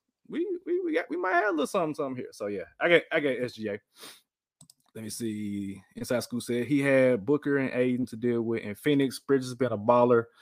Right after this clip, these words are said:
S G A is gonna win it, and O K C is in the thick of things. Yeah,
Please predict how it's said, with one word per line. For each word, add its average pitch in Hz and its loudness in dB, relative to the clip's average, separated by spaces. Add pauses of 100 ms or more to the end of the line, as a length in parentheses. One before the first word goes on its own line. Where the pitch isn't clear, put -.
(320)
S 143 2
G 135 4
A 131 4 (320)
is 113 -10
gonna 117 0
win 117 2
it, 117 0
and 110 -2
O 117 0
K 117 0
C 113 -2
is 110 -8
in 113 -6
the 104 -2
thick - -4
of 104 -10
things. 98 -6
Yeah, 110 2